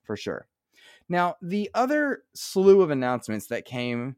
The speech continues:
this past week that seemed to get a few Xbox communities in uproar, uh, and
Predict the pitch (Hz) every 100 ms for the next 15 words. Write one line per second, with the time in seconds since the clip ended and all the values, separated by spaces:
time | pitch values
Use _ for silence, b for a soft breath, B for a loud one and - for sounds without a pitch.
0 | _ 110 117 - 123 107 107 - 107 104
1 | 113 - 165 196 208 196 165 _ - 147
2 | 139 131 - 123 117 - 123 117 107 104
3 | - 117 110 113 123 - 110 98 92 -
4 | b b b 104 104 101 - 147 139 131